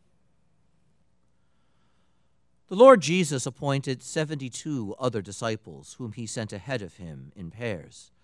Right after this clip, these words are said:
to every town and place he intended to visit. He said to them,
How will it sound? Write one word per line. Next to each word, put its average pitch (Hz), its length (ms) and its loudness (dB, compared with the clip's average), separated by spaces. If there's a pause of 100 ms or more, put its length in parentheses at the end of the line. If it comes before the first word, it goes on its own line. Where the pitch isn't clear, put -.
(440)
to 180 120 0
every 220 220 0
town 180 500 2
and 127 160 -2
place 151 460 -4
he 139 180 -10
intended 131 480 -10
to 120 100 -12
visit. 92 480 -14 (1800)
He 117 300 -2
said 120 260 -4
to 98 120 -10
them, 80 320 -12